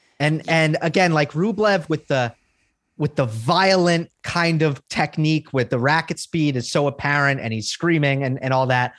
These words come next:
Speaker 1: Like, I, that's what I'm kinda going for, is that she almost looks very ser-, there's a serenity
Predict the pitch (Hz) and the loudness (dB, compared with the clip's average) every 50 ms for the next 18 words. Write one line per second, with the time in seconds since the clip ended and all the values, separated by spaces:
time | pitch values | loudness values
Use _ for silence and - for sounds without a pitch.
0 | - - _ _ _ 135 135 135 - 147 - - 156 185 220 220 - - 208 220 | -20 -20 _ _ _ -2 -2 -2 -4 -8 -6 -2 0 0 0 0 -2 -2 0 0
1 | 196 180 170 - - 160 147 139 131 131 117 113 107 101 104 - 104 98 95 101 | 2 0 -2 -2 -2 -2 -2 -2 -2 -2 -2 -2 -4 -6 -8 -10 -12 -10 -10 -10
2 | 113 - - 151 143 143 - - - - _ _ - - - 185 180 180 190 196 | -8 -2 -2 -2 -2 -2 -6 -18 -20 -20 _ _ -8 -4 -2 0 0 0 0 0
3 | 196 202 202 190 - - 175 185 180 - - - 135 151 160 170 180 175 175 - | 0 0 0 -2 -2 -2 -2 -2 -2 -4 -8 -4 0 2 2 2 2 0 -2 -4
4 | - - - 156 139 135 - 151 156 151 - 143 127 - - - 147 123 113 107 | -4 -4 -2 -4 -4 -4 -2 -2 0 0 0 -2 -4 -4 -2 0 0 0 0 0
5 | 110 123 139 160 160 170 175 180 185 - | 0 0 0 2 2 2 0 0 -2 -6